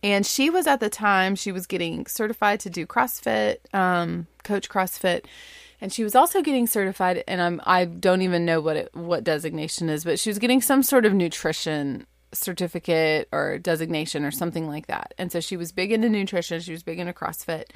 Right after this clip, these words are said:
And I was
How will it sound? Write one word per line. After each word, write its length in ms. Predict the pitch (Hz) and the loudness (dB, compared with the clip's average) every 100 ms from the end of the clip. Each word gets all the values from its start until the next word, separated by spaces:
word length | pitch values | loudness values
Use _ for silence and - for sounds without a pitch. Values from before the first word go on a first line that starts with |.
| - - - - - | -20 -20 -20 -20 -4
And 680 | 180 165 160 156 160 175 - _ _ _ _ - | 0 2 0 -2 -4 -6 -10 _ _ _ _ 0
I 300 | 180 190 208 | 6 6 6
was 920 | 190 180 170 165 170 180 175 - | 4 4 6 2 0 -2 -2 -2